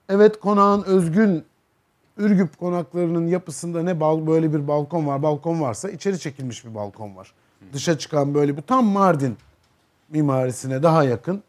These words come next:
İşte ortadaki o böyle giden kemerleriyle, altında sütun olmayan kemerleriyle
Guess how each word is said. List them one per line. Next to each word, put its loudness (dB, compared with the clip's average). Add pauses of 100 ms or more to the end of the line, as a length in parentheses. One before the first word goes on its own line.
(300)
İşte -16
ortadaki -2
o 2 (1900)
böyle -6
giden -8
kemerleriyle, 0
altında -6
sütun -14
olmayan -6
kemerleriyle -8